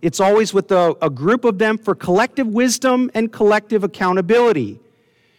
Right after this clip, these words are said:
And this is the very same pattern that we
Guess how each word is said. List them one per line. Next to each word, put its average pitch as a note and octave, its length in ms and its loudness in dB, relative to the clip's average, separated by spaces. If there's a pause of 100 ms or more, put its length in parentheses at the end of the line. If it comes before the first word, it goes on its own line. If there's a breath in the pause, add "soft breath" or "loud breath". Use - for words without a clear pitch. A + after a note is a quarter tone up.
(160)
And D3+ 120 -6
this F3 180 -2
is F3+ 120 -6
the E3+ 80 0
very G3+ 400 0
same G3 420 -2
pattern G3+ 600 -2
that D#3 180 -2
we F#3+ 500 -2